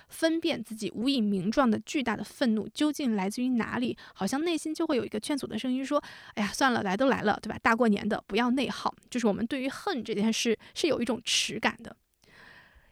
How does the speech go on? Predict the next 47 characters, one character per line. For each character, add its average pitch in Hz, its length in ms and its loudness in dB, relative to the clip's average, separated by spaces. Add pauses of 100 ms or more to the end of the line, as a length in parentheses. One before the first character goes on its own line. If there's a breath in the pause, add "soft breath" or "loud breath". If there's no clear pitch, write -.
也 226 160 8
是 370 100 8
正 359 220 6
因 339 160 4
为 214 120 8
如 202 200 0
此， - 340 -6
大 - 100 2
家 302 120 8
越 330 120 6
是 - 360 0 (240)
对 254 160 6
恨 254 340 2
有 202 140 4
耻 - 340 -4
感， 202 180 0 (120)
我 196 180 0
现 339 240 0
在 302 160 2
反 - 180 -2
而 110 160 -6 (180)
越 359 100 8
来 202 180 6 (120)
越 214 200 2
喜 - 380 -2
欢 262 200 0
一 311 140 0
种 - 220 -2 (300)
情 240 220 10
感 262 220 10
浓 202 160 8
烈 247 160 4
到 208 100 4
化 240 220 -2
不 226 80 -2
开 233 220 0
的 214 100 2
文 202 220 -6
章。 - 180 -4 (160 loud breath)
那 254 80 4
无 214 200 2
论 339 140 6
是 - 160 0
爱 196 140 2
还 185 180 -2
是 190 140 -4
恨， - 260 -4